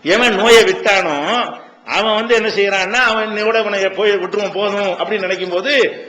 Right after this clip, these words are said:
ஒரு டாக்டர் கையை தொட்டுருவான். அந்த கை தொட்டு தான் நோய் மை-, சிகிச்சை பண்ணுவாங்க. அதான் தொட்டவங்கிறது. விட்டவன் விலகும் போது கெட்டவன், தொட்டவன் கெட்டிக்காரன்பாங்க.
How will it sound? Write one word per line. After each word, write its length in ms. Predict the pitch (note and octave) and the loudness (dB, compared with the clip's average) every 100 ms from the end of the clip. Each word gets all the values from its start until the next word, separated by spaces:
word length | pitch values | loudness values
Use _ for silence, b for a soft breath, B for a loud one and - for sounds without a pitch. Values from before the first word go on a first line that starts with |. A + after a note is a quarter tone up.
| - | -6
ஒரு 160 | A#3+ A#3 | -4 0
டாக்டர் 380 | A3+ A#3 A#3 A3 | 0 2 2 2
கையை 180 | A3 | 2
தொட்டுருவான். 360 | G#3 G3+ F#3+ F3+ | 0 -2 -2 -4
அந்த 200 | G3 G#3+ | 0 0
கை 180 | G3 A3+ | 2 2
தொட்டு 180 | A3 G3+ | 2 0
தான் 140 | G#3+ | -2
நோய் 240 | G#3 G#3 | -2 -4
மை-, 160 | F#3+ G3+ | -2 -4
சிகிச்சை 420 | G3+ F#3+ A3 A3 | -4 -4 -2 -2
பண்ணுவாங்க. 320 | F#3+ F#3+ F#3 F3 | -2 -2 -2 0
அதான் 240 | F3 A3+ | 0 0
தொட்டவங்கிறது. 560 | G#3+ G#3 A#3 G#3+ F#3+ D3+ - - B B _ | 0 -2 -2 0 -2 -2 -6 -14 B B _
விட்டவன் 440 | G3 - C#4+ C4+ | -8 0 2 4
விலகும் 360 | G#3+ A3 A#3 A3 | 4 4 4 2
போது 220 | G#3 C4+ | 0 2
கெட்டவன், 520 | A3+ A#3 B3 A#3 G3+ | 2 2 2 2 -2
தொட்டவன் 380 | F#3 G3+ C4 B3 | -2 -2 0 2
கெட்டிக்காரன்பாங்க. 640 | G#3+ G#3+ G#3 G3 G3 D#3+ | 0 0 0 0 -2 -4